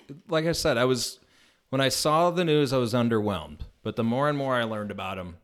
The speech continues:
the more I like this. And you know what? Almost one hundred percent agreement amongst the Illini Nation. Um, Illini Inquirer dot com,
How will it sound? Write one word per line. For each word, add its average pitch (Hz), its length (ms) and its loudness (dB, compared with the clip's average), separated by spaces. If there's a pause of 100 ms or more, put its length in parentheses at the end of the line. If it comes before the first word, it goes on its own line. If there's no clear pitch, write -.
(180)
the 107 100 -4
more 101 200 0
I 95 80 -2
like 92 260 -6
this. 95 200 -8 (340)
And 147 300 2 (100)
you 165 120 2
know 170 120 4
what? 196 440 -2 (300)
Almost 233 720 4
one 147 220 4
hundred 175 300 2
percent 165 320 0
agreement 123 500 0
amongst 120 340 -2
the 127 60 -2
Illini 123 320 0
Nation. 107 500 -4
Um, 98 420 -4 (960)
Illini 143 380 4
Inquirer 147 380 2
dot 131 200 0
com, 110 600 -2